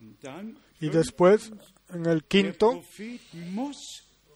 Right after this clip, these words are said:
el profeta debe, por la palabra de Dios,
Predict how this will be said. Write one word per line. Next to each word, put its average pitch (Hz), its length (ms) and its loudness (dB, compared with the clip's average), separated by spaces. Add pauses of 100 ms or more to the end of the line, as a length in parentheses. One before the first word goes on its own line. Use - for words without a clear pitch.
(140)
el 185 240 2
profeta 202 720 8 (320)
debe, 180 600 6 (300)
por 180 240 8
la 185 140 12
palabra 190 580 10
de 175 160 6
Dios, 202 320 6